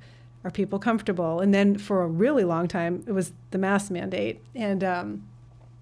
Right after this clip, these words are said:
Bar Three, because of the cardio component of it, it's not easy taking or teaching a Bar Three class with a mask on. It's just, it's not. And one thing that is a little bit different between Bar Three and other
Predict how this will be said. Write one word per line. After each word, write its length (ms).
Bar 180
Three, 300
because 540
of 100
the 80
cardio 460
component 500
of 120
it, 220
it's 200
not 260
easy 380
taking 540
or 400
teaching 520
a 100
Bar 240
Three 240
class 420
with 100
a 60
mask 300
on. 220
It's 160
just, 400
it's 180
not. 320
And 500
one 260
thing 140
that 140
is 180
a 60
little 260
bit 260
different 420
between 280
Bar 200
Three 180
and 100
other 360